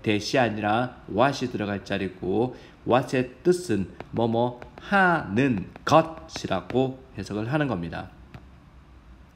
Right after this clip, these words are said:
자, what의 설명을 보겠습니다. what은 선행사를 포함하는 관계대명사라고 돼 있죠.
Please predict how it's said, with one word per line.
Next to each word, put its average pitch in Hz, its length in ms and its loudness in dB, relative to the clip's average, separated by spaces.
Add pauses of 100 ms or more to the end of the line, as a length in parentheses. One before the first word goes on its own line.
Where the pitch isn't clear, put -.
(640)
자, 131 220 8
what의 165 240 4
설명을 185 380 4
보겠습니다. 120 480 2
what은 127 280 2
선행사를 139 680 0
포함하는 139 480 2
관계대명사라고 101 1040 -2
돼 131 120 4
있죠. 117 560 2